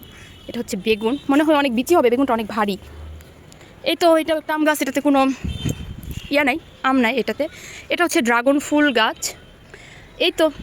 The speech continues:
এটা হচ্ছে জবা ফুল গাছ, এগুলোই। আর ওই কর্নার দিয়ে আরও অনেকগুলো গাছ আছে, আমি যেতে পারতেছি না। আর এটা হচ্ছে অ্যালোভেরা। ও, বাবার সামনে দিয়ে যে পুঁই পাতা গাছ, পুঁই শাক গাছ লাগাইছে, তো ওই যে এই এখানে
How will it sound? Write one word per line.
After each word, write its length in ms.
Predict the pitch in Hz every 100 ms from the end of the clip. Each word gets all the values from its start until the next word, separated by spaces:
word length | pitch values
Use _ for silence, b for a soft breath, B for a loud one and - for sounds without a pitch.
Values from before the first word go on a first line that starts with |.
| -
এটা 140 | 277 262
হচ্ছে 280 | - 262
জবা 300 | 226 240 254
ফুল 220 | 247 247 226
গাছ, 280 | 240 285 - B B B -
এগুলোই। 320 | - 339 294 208 214 - - -
আর 100 | 254 -
ওই 160 | 311
কর্নার 380 | - 277 285 311
দিয়ে 120 | 294
আরও 120 | 285 269
অনেকগুলো 360 | 269 254 277
গাছ 240 | 254 220 247
আছে, 180 | -
আমি 160 | 262 233 - - - - - - -
যেতে 180 | 262 262
পারতেছি 340 | 262 277 240
না। 60 | 214
আর 60 |
এটা 160 | 208 247
হচ্ছে 340 | 226 - 240 226 B B B B
অ্যালোভেরা। 560 | 240 240 233 220 254 - - - - - - - - - - - - - - - - - - - - - - - -
ও, 120 | 262 247 -
বাবার 180 | 269 277
সামনে 300 | 277 294 311
দিয়ে 140 | 247
যে 60 | 247 -
পুঁই 140 | 311 311
পাতা 280 | 311 302
গাছ, 180 | 277 214 - - - - - - - -
পুঁই 120 | 311
শাক 280 | - 302 247
গাছ 200 | 220 226
লাগাইছে, 460 | 208 214 - 247 330 -
তো 80 |
ওই 80 | 214
যে 120 | 208 214 - - - - - - -
এই 140 | 240 - - - 247
এখানে 180 | 240